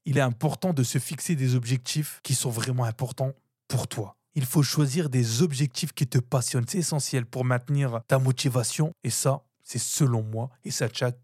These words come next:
qu'à moi. Si t'aimes pas courir, ben ne te fixe pas l'objectif de courir un marathon. Trouve une activité que t'aimes vraiment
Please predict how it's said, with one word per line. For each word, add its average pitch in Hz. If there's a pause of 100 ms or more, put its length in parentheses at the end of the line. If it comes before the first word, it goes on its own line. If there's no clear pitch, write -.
(120)
qu'à 139
moi. 120
Si -
t'aimes 170
pas 160
courir, 143 (100)
ben 127
ne 120
te 127
fixe -
pas 135
l'objectif 120 (480)
de 131
courir 127
un 110
marathon. 120 (440)
Trouve 151
une 143
activité 120
que -
t'aimes 131
vraiment 110